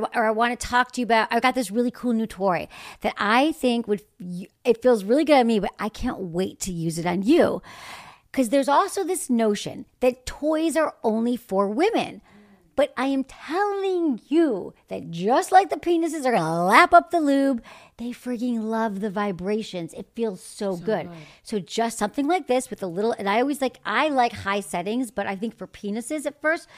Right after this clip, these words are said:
Speaker 1: you wanna do,
Speaker 2: Low.
Speaker 1: like, the lowest setting, and you just wanna ta-, oh, I brought a penis too.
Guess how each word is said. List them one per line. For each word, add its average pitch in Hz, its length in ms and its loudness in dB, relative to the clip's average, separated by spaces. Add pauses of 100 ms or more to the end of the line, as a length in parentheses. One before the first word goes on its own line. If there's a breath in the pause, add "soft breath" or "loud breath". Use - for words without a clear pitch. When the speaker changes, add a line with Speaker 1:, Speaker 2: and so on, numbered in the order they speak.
(260 loud breath)
Speaker 1:
you 240 100 -2
wanna 262 200 4
do, 262 60 0
Speaker 2:
Low. 247 40 4
Speaker 1:
like, 240 100 -2
the 220 80 -2
lowest 196 400 -2
setting, 214 380 -2 (100)
and 202 80 -6
you 202 60 -6
just - 180 -12
wanna 214 140 -6
ta-, - 220 -16
oh, 196 80 -10
I 160 80 -8
brought 170 200 -10
a 165 40 -16
penis 156 320 -20
too. - 160 -20